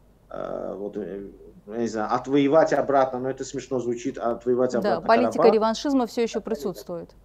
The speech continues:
Speaker 1: Да, да, да, да, да, да. Реваншисты есть. И я думаю, что Пашинян их боится. Поэтому он пытается максимально оттянуть и показать своему же народу, что, ребята, безальтернативно. Или мы будем,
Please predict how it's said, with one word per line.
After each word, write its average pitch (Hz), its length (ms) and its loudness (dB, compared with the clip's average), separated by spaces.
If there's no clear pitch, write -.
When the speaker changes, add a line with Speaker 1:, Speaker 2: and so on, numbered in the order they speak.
Speaker 1:
Да, 160 260 4
да, 127 220 2
да, 104 200 -2
да, 90 260 -10
да, 90 100 -20
да. - 100 -12
Реваншисты 165 640 2
есть. 139 320 4
И 160 40 -4
я 202 140 6
думаю, 220 180 2
что 196 160 -4
Пашинян 180 380 -2
их 151 100 -4
боится. 131 440 -4
Поэтому 190 320 0
он 160 280 -6
пытается 180 340 -2
максимально 175 520 -4
оттянуть 180 420 -6
и 170 40 -4
показать 151 480 -2
своему 165 420 0
же 147 120 -6
народу, 160 380 -2
что, 131 200 -6
ребята, 131 300 -4
безальтернативно. 143 920 -6
Или 139 160 -2
мы 160 140 0
будем, 160 280 2